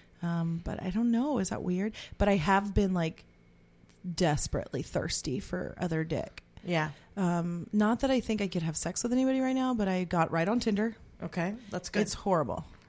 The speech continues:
Speaker 2: Okay, Tinder's
Speaker 1: Okay.
Speaker 2: bad.
Speaker 1: It's actually horrible now. Um,
Speaker 2: Was it great before?
Speaker 1: Yeah, well, before. Yeah, I haven't
Speaker 2: Like
Speaker 1: been on it in years, but
Speaker 2: two thousand seven? When did Tinder
Speaker 1: No,
Speaker 2: come
Speaker 1: that
Speaker 2: out?
Speaker 1: didn't come out. I don't know. Maybe when I was, like, twenty-eight.
Speaker 2: Okay.
Speaker 1: So I'm thirty-two now. So four years.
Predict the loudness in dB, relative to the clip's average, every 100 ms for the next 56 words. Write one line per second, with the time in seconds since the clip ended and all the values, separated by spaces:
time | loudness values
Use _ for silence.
0 | -4 -2 -2 0 0 2 4 4 2 0
1 | 2 2 2 0 0 -2 -4 -6 -10 -12
2 | -18 -18 -4 0 2 2 -2 0 2 2
3 | 0 -4 2 2 4 0 0 2 2 2
4 | 0 2 4 2 2 0 0 2 4 2
5 | -2 -4 0 2 2 -2 -2 2 4 6
6 | 4 2 -2 -2 -2 -2 0 0 2 0
7 | 0 0 0 2 0 -4 -8 -8 -2 0
8 | 4 6 8 8 6 4 2 0 2 2
9 | 2 0 -10 -12 -8 -8 -2 0 4 2
10 | 4 4 8 8 8 6 4 4 4 4
11 | 2 0 0 2 4 2 0 -4 -6 -4
12 | -4 -2 -2 -2 0 2 4 2 2 0
13 | 0 0 -2 -2 -2 -2 2 4 6 4
14 | 2 -4